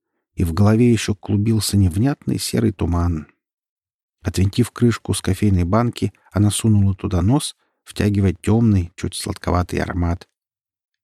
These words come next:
"Да! Да!" — заорал мозг. "И побыстрее!" Кофемолка жужжала так умиротворяюще,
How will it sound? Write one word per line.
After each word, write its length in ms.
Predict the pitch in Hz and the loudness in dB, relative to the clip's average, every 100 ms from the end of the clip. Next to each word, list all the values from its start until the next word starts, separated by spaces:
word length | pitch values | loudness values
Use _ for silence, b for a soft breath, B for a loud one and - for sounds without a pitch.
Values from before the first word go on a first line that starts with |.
| _ _ | _ _
"Да! 640 | 98 117 143 101 - - _ _ _ - | -2 2 2 0 -6 -16 _ _ _ -6
Да!" — 540 | 104 151 214 190 - - | -2 2 2 2 -2 -10
заорал 480 | 80 87 87 80 82 | -2 0 0 -2 -2
мозг. 400 | 85 - - _ - | -4 -6 -10 _ 0
"И 140 | 113 | 0
побыстрее!" 840 | 120 131 143 - - 165 147 123 - _ _ _ _ _ _ _ | 2 2 2 0 4 4 6 2 0 _ _ _ _ _ _ _
Кофемолка 580 | - 82 85 90 95 - | -10 -8 0 2 2 -2
жужжала 580 | 85 92 92 104 127 104 | -2 -2 0 0 0 0
так 300 | - 107 - | -2 -6 -4
умиротворяюще, 920 | 87 85 92 110 139 165 127 - - | -4 -4 -4 -2 -2 -2 -6 -10 -14